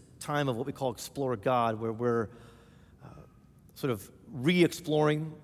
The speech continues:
the realities of Christianity if you're already a believer, if you're seeking after Christianity or, or Jesus, you're maybe exploring them for the first time or coming at them a different way for the first time. This question is first and foremost a personal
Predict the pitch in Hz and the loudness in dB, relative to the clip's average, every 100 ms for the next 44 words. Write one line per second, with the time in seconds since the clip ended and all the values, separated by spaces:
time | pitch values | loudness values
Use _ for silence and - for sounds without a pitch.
0 | - - - 131 143 143 123 117 156 - | -20 -20 -4 2 6 6 2 -2 -6 -6
1 | 143 139 135 147 135 135 127 117 117 127 | -6 -4 -4 0 0 2 0 -2 -2 -2
2 | 113 120 120 123 123 120 135 - 156 143 | -2 -2 -4 -2 -2 -2 -4 -8 -6 -4
3 | 131 127 - 131 123 - - - - - | -2 -4 -2 -2 -4 -8 -20 -20 -20 -6
4 | 147 - 143 131 123 - 131 113 135 120 | -6 -4 -4 -4 -6 -8 -4 -4 -2 -4
5 | 104 135 110 127 - 123 110 135 123 - | -4 -4 -2 -4 -4 -6 -4 -6 -6 -6
6 | - 131 123 - 110 127 - 139 123 123 | -4 -4 -4 -8 -8 -8 -6 -4 -2 -2
7 | 117 107 - 143 131 123 117 113 131 135 | -4 -8 -4 -2 0 -2 -4 -6 -8 0
8 | 123 123 127 123 117 - 123 113 110 - | 0 0 -6 -10 -10 -6 -4 -4 -8 -16
9 | - - - - - - - - - - | -20 -20 -20 -20 -20 -20 -20 -20 -20 -20
10 | - - - - - - - - 135 - | -20 -20 -20 -20 -20 -20 -20 -8 -6 -4
11 | - 190 - 147 117 113 120 - - - | 0 0 0 -2 -2 -4 -12 -20 -20 -20
12 | - - - - - - - - - - | -20 -20 -20 -20 -20 -20 -20 -20 -20 -6
13 | 151 147 - 180 180 151 160 151 139 - | -2 -2 -2 -4 -2 -4 -2 0 -2 -4
14 | 139 - 175 170 - 131 110 | -10 -6 -6 -4 -4 -4 -4